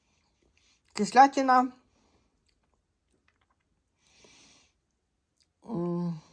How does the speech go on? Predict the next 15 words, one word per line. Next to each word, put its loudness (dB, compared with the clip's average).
але 2
він, -4
знаєте, 2
він -2
на -2
кулінарію, -4
на 0
додавати 2
й -6
у -2
якісь -4
джеми. -2
Він -4
дуже-дуже -2
підходить -4